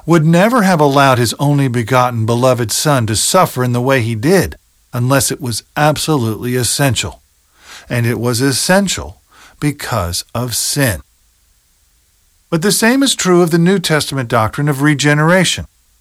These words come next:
Consider all the teaching about being born again and the new creation, which is to be found right through the Gospels and epistles.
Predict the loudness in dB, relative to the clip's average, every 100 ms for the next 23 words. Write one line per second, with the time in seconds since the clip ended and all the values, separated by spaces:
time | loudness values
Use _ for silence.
0 | _ _ _ _ _ _ -2 0 0 2
1 | 4 4 2 -2 -4 -4 -4 -4 0 0
2 | 2 0 0 0 0 2 0 0 0 -2
3 | -8 _ _ -2 2 4 2 0 -2 0
4 | 0 0 -6 -10 -18 -8 -4 -4 -4 -4
5 | -2 0 0 0 2 2 0 -4 -4 -2
6 | 0 0 0 -4 -6 -4 -4 0 0 0
7 | -4 -10